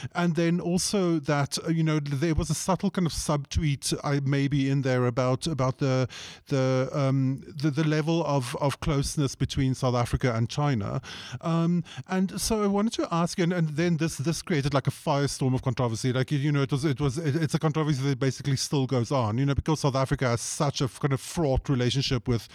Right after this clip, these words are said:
with both colonialism and then post, post-colonial racism. Um, so I wanted to ask you, like, how do,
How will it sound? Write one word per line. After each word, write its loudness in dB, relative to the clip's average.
with 0
both 0
colonialism 0
and 0
then 0
post, -2
post-colonial 0
racism. 0
Um, 2
so 0
I 0
wanted 0
to -2
ask -2
you, 2
like, 0
how 0
do, 0